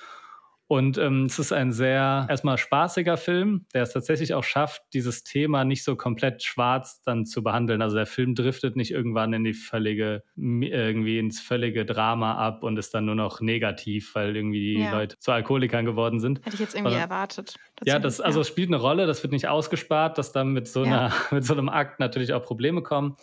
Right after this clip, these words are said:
Speaker 1: Es geht nicht so weit, dass man irgendwann sich super schlecht fühlt und einen traurigen Film unbedingt sieht, sondern es gibt, sind, gibt eben nur einzelne Momente und deswegen finde ich, schafft der Film es irgendwie gut, dieses Thema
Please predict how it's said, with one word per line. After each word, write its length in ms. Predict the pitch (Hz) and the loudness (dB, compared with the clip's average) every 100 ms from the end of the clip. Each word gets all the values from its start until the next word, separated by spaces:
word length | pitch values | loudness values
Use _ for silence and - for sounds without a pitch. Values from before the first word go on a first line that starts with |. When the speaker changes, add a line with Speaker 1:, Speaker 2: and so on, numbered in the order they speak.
| - - - - | -18 -18 -14 -6
Speaker 1:
Es 180 | 127 | -2
geht 160 | - 135 | 0 0
nicht 160 | 131 - | 0 0
so 200 | 127 117 | 0 2
weit, 300 | 117 117 117 | 2 2 0
dass 180 | - | -2
man 260 | 120 117 117 | -2 0 0
irgendwann 480 | 120 117 110 110 104 | 0 0 0 0 0
sich 180 | 101 - | -2 -4
super 240 | 110 110 | -4 -4
schlecht 320 | - 110 - | -2 -2 -4
fühlt 280 | - 107 104 | -4 -2 0
und 200 | 110 98 | -2 -2
einen 160 | 107 101 | -2 -2
traurigen 480 | - 117 113 107 101 | 0 0 2 0 -2
Film 300 | - 113 113 | -2 0 0
unbedingt 400 | 104 101 101 95 | -2 -2 -4 -4
sieht, 400 | 104 107 117 - _ - - - - | -4 -4 -6 -12 _ -20 -20 -20 -20
sondern 320 | - 110 110 113 | -6 -2 -2 -2
es 140 | 104 | -4
gibt, 160 | 127 - | -6 -2
sind, 180 | 143 135 | -2 0
gibt 220 | 147 143 | -2 0
eben 140 | 123 | 0
nur 140 | 117 123 | 0 2
einzelne 380 | 120 120 113 110 | 0 2 2 2
Momente 460 | 110 117 139 165 | 2 2 2 2
und 120 | 143 | 2
deswegen 340 | 117 - 127 120 | 0 0 -2 0
finde 140 | 139 | 0
ich, 80 | 127 | 0
schafft 240 | 139 - | 0 0
der 80 | 131 | -2
Film 320 | - 135 135 | 0 0 0
es 100 | 127 | 0
irgendwie 220 | - 127 120 | 0 0 0
gut, 240 | 143 147 - | 0 -2 -2
dieses 260 | 123 117 | 0 -2
Thema 500 | - 131 127 123 120 | 0 0 2 0 -2